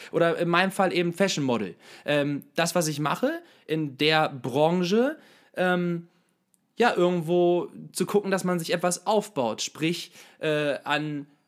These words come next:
Kunden kommt, mit denen man arbeiten kann, an, an, also quasi sich eine, ein, ein, ähm, ja, w-, was macht man? Man baut sich, man baut sich, man baut sich einen Standpunkt auf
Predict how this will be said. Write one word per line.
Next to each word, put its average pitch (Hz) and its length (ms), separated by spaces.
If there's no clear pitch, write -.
Kunden 240 320
kommt, 208 240
mit 190 120
denen 180 80
man 175 140
arbeiten 165 500
kann, 156 480
an, 135 520
an, 131 460
also 170 180
quasi 202 280
sich 190 240
eine, 175 320
ein, 160 200
ein, 147 400
ähm, 135 760
ja, 165 320
w-, 139 100
was 147 200
macht 202 240
man? 120 180
Man 135 140
baut 170 200
sich, - 260
man 147 120
baut 175 200
sich, 196 360
man 139 80
baut 185 180
sich 208 200
einen 170 720
Standpunkt 254 840
auf 220 420